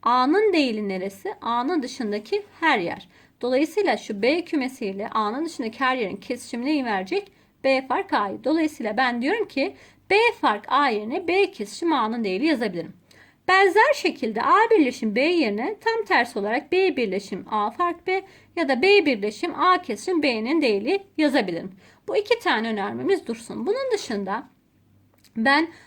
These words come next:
A kümesi yerine A fark B, yani şurası, birleşim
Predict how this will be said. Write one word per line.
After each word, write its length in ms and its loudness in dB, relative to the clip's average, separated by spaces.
A 120 4
kümesi 420 0
yerine 420 0
A 160 8
fark 400 2
B, 300 0
yani 340 -4
şurası, 500 -4
birleşim 680 4